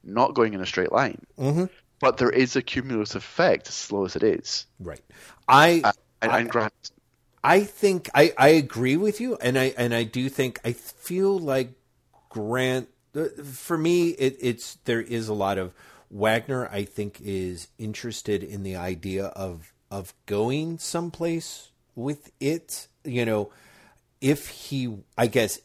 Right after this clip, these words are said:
Speaker 2: if he wants. And I do think that perhaps Oz was one of those points where he's like, "No, I, I do wanna bring Chopper back. I'm not through talking about this character yet," which is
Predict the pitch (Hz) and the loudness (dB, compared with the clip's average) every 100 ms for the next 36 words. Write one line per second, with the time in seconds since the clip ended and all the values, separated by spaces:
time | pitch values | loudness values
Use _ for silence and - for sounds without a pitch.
0 | - 139 139 - 113 95 90 - - - | -2 -2 -2 -6 -4 -2 -4 -6 -14 -10
1 | 127 123 120 117 139 151 - 123 113 - | -4 -2 -2 -2 -2 -2 0 -2 -2 -2
2 | 110 104 - 113 104 104 - - - 92 | -2 -2 -4 -2 0 -2 -4 -12 -4 0
3 | 95 98 - 107 104 98 95 95 107 120 | 0 -2 -2 -2 0 -4 -4 -2 -2 -2
4 | - 92 90 - 104 98 101 104 120 117 | -6 -8 -8 -6 -4 -2 -4 -2 0 0
5 | - - - _ 156 156 202 233 196 110 | -6 -20 -20 _ -8 -6 -4 -2 0 0
6 | - - - 156 147 _ _ _ - 147 | -2 -6 -8 -8 -10 _ _ _ -6 -4
7 | 127 - 139 151 139 127 113 92 104 90 | -6 -6 -2 -2 0 -2 -2 -2 -4 -4
8 | - 87 - 78 76 64 - 113 120 135 | -6 -6 -6 -10 -10 -12 -8 -4 0 2
9 | 139 135 - - - - 113 120 120 120 | 0 -4 -14 -20 -18 -8 -2 0 2 0
10 | 117 113 - 117 98 - 92 87 87 - | -2 -6 -6 -4 -4 -4 -8 -6 -8 -8
11 | 92 - - 208 - 95 85 85 - - | -12 -8 -4 -4 -4 -6 -4 -4 -6 -14
12 | - - - 160 185 247 208 | -20 -20 -4 -2 0 -2 -4